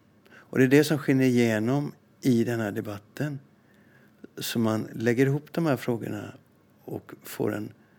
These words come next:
väldigt konstig diskussion. Den, den, boken säljer otroligt bra, ligger på topplistorna. Och den kommer att sälja, räknar man ju med, oavsett. För de flesta kommer att tycka att det där är P C, det skiter vi i.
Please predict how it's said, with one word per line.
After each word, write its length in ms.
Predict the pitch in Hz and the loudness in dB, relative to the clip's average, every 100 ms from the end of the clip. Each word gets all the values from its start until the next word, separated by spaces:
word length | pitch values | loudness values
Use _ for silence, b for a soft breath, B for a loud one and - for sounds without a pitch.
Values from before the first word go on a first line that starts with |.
| b b b b b _ _ | b b b b b _ _
väldigt 240 | - 123 117 | -4 -2 0
konstig 440 | 151 127 - 120 | -2 -4 -4 -4
diskussion. 520 | 123 - 135 117 113 | -6 -6 -8 -6 -6
Den, 260 | - 113 - | -4 -6 -4
den, 280 | 123 120 117 B B | -4 -4 -6 B B
boken 220 | - 135 170 | 0 4 8
säljer 440 | 160 107 117 110 - | 8 8 4 0 -4
otroligt 400 | 131 139 135 135 | 0 2 2 0
bra, 260 | - - | -4 -6
ligger 220 | - 120 110 | -2 0 0
på 80 | |
topplistorna. 580 | 110 110 - 107 - - 117 117 _ | -2 -2 -2 -8 -8 -12 -12 -16 _
Och 100 | - | -4
den 120 | 117 | -2
kommer 420 | 117 139 113 117 147 | 0 2 4 2 2
att 120 | 131 | 2
sälja, 460 | 123 101 123 - | 0 -2 -4 -8
räknar 380 | - 117 120 - | -6 -4 -4 -4
man 140 | - - | -6 -6
ju 60 | |
med, 200 | - 110 - b b - | -8 -10 -16 b b -4
oavsett. 600 | 123 120 120 135 - - _ _ b b b b b | 2 2 0 -4 -12 -20 _ _ b b b b b
För 120 | - - | -6 -2
de 80 | |
flesta 260 | 110 120 123 | 2 0 0
kommer 160 | 113 110 | -2 -2
att 60 | |
tycka 200 | 120 117 | -2 -2
att 60 | - | 0
det 80 | 117 | 2
där 80 | |
är 40 | 104 | 2
P 260 | - 110 | 2 -2
C, 160 | 107 - | -2 -6
det 100 | 107 | -8
skiter 320 | - - - | -8 -10 -10
vi 80 | 135 | -16
i. 100 | 113 | -16